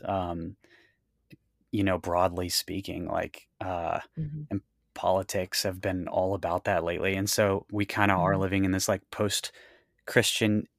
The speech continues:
Speaker 1: era where we're sort of trying to kinda deconstruct everything. And so I guess where I get nervous is when we feel like we have to do the Jesus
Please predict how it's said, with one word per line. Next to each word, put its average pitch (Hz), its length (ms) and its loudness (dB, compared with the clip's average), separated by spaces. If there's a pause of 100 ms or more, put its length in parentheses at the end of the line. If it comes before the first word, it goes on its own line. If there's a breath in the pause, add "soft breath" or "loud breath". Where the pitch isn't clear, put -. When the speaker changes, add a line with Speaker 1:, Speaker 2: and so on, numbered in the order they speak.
(100)
Speaker 1:
era 127 420 12
where 120 160 10
we're 110 140 6
sort 113 220 0
of 110 60 0
trying 113 240 2
to - 100 -8
kinda 110 180 0 (100)
deconstruct 107 760 0
everything. 123 440 2
And 113 120 2
so 101 320 6 (500 loud breath)
I 104 60 -4
guess 117 320 8
where 110 100 8
I 107 60 8
get 104 160 4
nervous 98 480 4
is 95 120 -2
when 101 140 4
we 98 100 2
feel 98 180 0
like 95 180 0
we 98 60 0
have 92 100 -6
to - 100 -12
do 95 120 -2
the 87 140 -4
Jesus 117 400 0